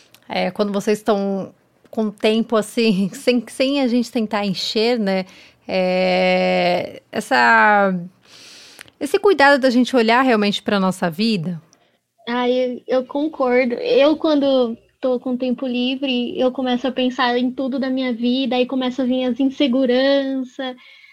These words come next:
Speaker 2: o, tudo os problemas na cabeça. Então, eu acredito que por isso que eu evito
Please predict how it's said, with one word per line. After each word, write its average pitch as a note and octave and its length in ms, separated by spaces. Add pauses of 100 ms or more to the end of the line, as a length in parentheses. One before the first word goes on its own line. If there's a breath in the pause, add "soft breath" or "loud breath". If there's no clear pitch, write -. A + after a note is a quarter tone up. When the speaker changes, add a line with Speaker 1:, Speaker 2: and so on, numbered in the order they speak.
(280 loud breath)
Speaker 2:
o, C#4 380
tudo F4 400
os D#4 120
problemas C#4 560
na C4 100
cabeça. B3+ 800 (160)
Então, C4+ 540
eu C4+ 120
acredito C4+ 480
que B3+ 120
por C#4+ 160
isso D4 220
que D#4 500
eu C4 160
evito B3 1080